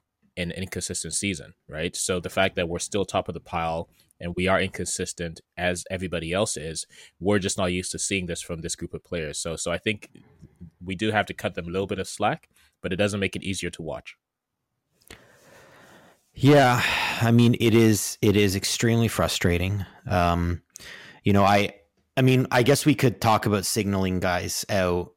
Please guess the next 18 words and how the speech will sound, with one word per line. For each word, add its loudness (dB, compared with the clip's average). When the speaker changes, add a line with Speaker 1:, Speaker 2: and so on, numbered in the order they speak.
Speaker 2:
You -4
know, 0
Alexander 4
Arnold 2
was -2
just -4
not -2
good. -8
You 2
know, 2
he 0
was -2
at 2
fault 4
on 2
the 0
first -4
goal. 4